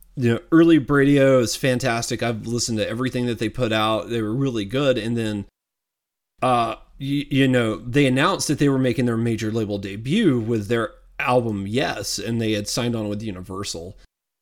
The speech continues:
And I remember experiencing the trepidation, uh, g-,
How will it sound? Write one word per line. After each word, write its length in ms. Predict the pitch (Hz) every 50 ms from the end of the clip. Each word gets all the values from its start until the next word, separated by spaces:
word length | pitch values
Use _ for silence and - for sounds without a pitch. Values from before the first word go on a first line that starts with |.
| _ -
And 560 | 139 131 127 127 127 123 120 120 120 117 117 110 -
I 60 | 143
remember 760 | 139 143 143 139 135 139 151 165 185 202 214 202 165 135 - -
experiencing 1500 | 143 123 - - - - - - 143 131 135 143 151 147 139 113 117 120 - - 147 139 131 127 123 120 117 113 101 85 - - 139
the 260 | 131 123 120 113 110
trepidation, 1080 | - - - - 165 165 165 135 113 123 113 117 120 - - 123 110 104 101 98 107 - _ _ _ _ _ _ _ - -
uh, 300 | - 131 120 117 104 -
g-, 260 | 120 104 - - -